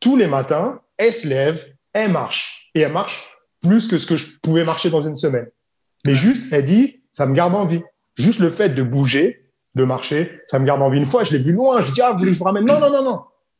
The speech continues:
Speaker 1: C'est ça qui me garde vivante. Donc, en fait,
Speaker 2: Excellent.
Speaker 1: il y a un peu ce truc-là, quoi. Et on pense que oui, bon, quand je serai vieux, mais non. Notre corps, euh, comme tu dis, il faut l'honorer.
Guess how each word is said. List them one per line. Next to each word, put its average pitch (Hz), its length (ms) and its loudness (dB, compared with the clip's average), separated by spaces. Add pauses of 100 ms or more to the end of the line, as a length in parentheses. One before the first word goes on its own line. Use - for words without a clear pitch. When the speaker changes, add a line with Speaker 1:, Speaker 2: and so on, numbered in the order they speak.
(100)
Speaker 1:
C'est - 100 -14
ça 196 140 -2
qui 196 120 -4
me 170 80 0
garde 160 240 -2
vivante. 143 400 -8 (680)
Donc, 131 140 0
en 147 80 2
fait, 143 140 0
Speaker 2:
Excellent. 131 180 -6 (400)
Speaker 1:
il 131 60 0
y - 20 2
a 147 80 2
un 143 40 0
peu 226 180 0
ce 233 100 -6
truc-là, 226 340 0
quoi. 131 300 -4 (340)
Et 143 40 2
on 139 120 2
pense 180 240 0
que 160 80 -4
oui, 175 240 2
bon, 139 160 0
quand 135 140 -2
je - 80 -6
serai 131 140 -2
vieux, 165 240 -4
mais 139 100 -6
non. 190 220 -4 (260)
Notre 123 180 -2
corps, 160 240 0
euh, 117 200 -4
comme 131 200 -2
tu 135 140 -4
dis, 185 80 2
il 175 40 2
faut 143 140 0
l'honorer. 151 520 2